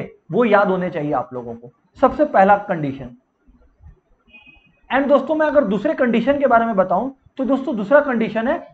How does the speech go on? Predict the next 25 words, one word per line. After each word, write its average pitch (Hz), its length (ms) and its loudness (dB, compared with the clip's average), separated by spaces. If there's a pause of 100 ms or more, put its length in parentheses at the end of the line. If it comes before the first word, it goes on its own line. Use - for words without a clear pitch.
वेक्टर 214 400 4
जो 226 140 -2
अपने 285 180 -6
class 226 300 -4
twelve 233 180 -4
level 220 240 -4
पे 220 80 -6
करते 190 260 -6
हैं 277 80 0
वो 294 100 4
आप 220 180 0
लोगों 185 180 -4
को 247 100 -6
पता 190 260 -4
होना 139 200 -8
चाहिए, 113 260 -20 (240)
and 269 220 0
vectors 269 280 2
अच्छे - 240 -4
से 262 100 -6
ही 247 60 -6
पता 196 220 -4
होना 151 220 -6
चाहिए, 131 260 -12
right? 233 280 -4